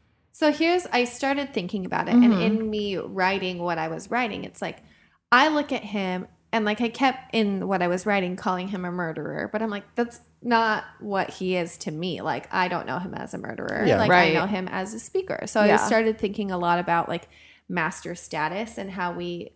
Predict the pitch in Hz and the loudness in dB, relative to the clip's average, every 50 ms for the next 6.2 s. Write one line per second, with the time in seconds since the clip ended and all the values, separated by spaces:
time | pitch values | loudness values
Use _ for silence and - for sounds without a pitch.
0 | _ _ _ - 190 165 - 170 190 233 285 285 233 208 180 139 85 - - - | _ _ _ -6 -4 -4 -2 -2 -2 0 0 -2 -2 -2 -2 -2 -2 -2 -2 -4
1 | - - 196 190 170 - - 202 - - - - 269 277 269 269 - 226 196 190 | -6 -4 -4 -4 -4 -2 -2 -2 -2 -2 -2 -2 0 0 0 0 -2 -4 -4 -4
2 | 180 170 - - 208 180 180 - - 185 180 180 175 180 180 196 202 - _ _ | -6 -8 -8 -10 -10 -10 -10 -10 -8 -6 -6 -6 -6 -6 -8 -10 -12 -16 _ _
3 | _ _ _ _ _ _ _ _ - 302 302 254 269 294 302 277 285 214 220 220 | _ _ _ _ _ _ _ _ -6 -4 -4 -4 -2 -4 -2 0 0 0 0 -2
4 | - 226 214 214 220 214 214 214 220 _ _ _ _ _ _ _ _ - 185 175 | -6 -8 -8 -6 -6 -6 -8 -10 -12 _ _ _ _ _ _ _ _ -6 -4 -4
5 | - - 214 214 196 196 - - - 208 202 202 - - - 277 285 277 - 220 | -4 -4 -6 -4 -4 -6 -6 -4 -4 -4 -4 -4 -6 -2 -2 -2 0 0 -2 -2
6 | 190 185 180 - | -2 -2 -4 -6